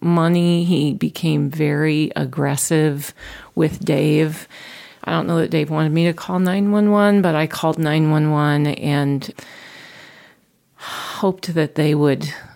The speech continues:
they would listen to me and take him somewhere, but they, they said that they didn't have just cause to do that. So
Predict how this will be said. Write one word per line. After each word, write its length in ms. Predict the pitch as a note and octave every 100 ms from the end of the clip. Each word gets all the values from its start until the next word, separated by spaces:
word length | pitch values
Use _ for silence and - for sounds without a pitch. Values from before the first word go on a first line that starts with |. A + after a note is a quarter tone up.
| - -
they 160 | - -
would 320 | - - -
listen 420 | - E3 D#3+ F3 E3+
to 140 | F#3
me 400 | F3 E3 D#3+ D3+
and 200 | - C#3+
take 200 | C#3+ D3+
him 140 | D3+ D3
somewhere, 320 | D3+ D3 D3
but 200 | C#3+ C#3+
they, 500 | D3 C#3+ C#3+ D3 G#3+
they 340 | A#3 F#3+ - D#3
said 280 | - - -
that 220 | - -
they 120 | -
didn't 200 | - D#3+
have 200 | D3+ E3 - A3
just 560 | - - - - - - _ _
cause 440 | - D#3 C#3+ C#3 -
to 120 | C#3
do 180 | C#3 C3+
that. 280 | B2+ - -
So 340 | E3+ D3 C#3+